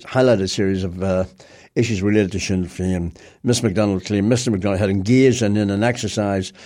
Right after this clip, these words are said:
of concealment and cover-up from the start to the finish. So that's really going. Sinn Féin also got, uh,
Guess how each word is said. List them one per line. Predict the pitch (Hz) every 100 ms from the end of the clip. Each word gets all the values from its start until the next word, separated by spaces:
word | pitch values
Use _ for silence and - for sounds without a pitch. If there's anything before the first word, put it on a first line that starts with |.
| - _
of | 98
concealment | - 98 - - 135 123 110 95
and | 90
cover-up | - 117 104 98
from | - 90
the | 85
start | - - 104 98 -
to | - 85
the | 80
finish. | - - 85 85 - - - _ - - - -
So | -
that's | 123 123
really | 143
going. | 117 110 - -
Sinn | - 143
Féin | 117 139 117
also | 113 135 127 131
got, | 113 101 - -
uh, | 104 101 101